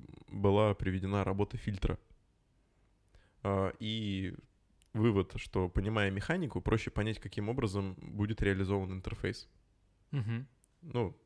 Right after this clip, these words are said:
Speaker 1: просто знаешь, какие у тебя есть технические ограничения и в то же время, какие у тебя есть возможности при проектировании.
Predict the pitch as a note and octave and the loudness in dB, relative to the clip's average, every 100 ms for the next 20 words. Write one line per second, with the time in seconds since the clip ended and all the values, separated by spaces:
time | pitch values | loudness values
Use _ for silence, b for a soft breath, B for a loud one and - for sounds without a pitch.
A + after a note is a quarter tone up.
0 | _ _ _ _ _ - - C3+ - G#2 | _ _ _ _ _ -8 -2 -2 -2 -2
1 | G2+ F#2+ - - G2+ F#2 F#2+ F#2+ F#2 - | 0 -2 -6 -6 -4 -4 -2 -2 -4 -8
2 | G#2 G#2 - - F#2+ G2+ G2+ - E3+ B2+ | -6 -6 -6 -6 -4 -4 -4 -2 0 -2
3 | - G2 F#2+ F#2 - G#2 G2 B2 G#2 G2+ | -4 -6 -4 -4 -2 -2 -2 -4 -8 -6
4 | G#2+ F#2+ G2 F#2+ G2+ F#2+ G2 F2 - - | -6 -2 -2 -2 -2 -2 -2 -4 -8 -8
5 | - - F#2+ - F#2+ F2+ F2 F#2 | -4 -2 -4 -2 -4 -2 -4 -10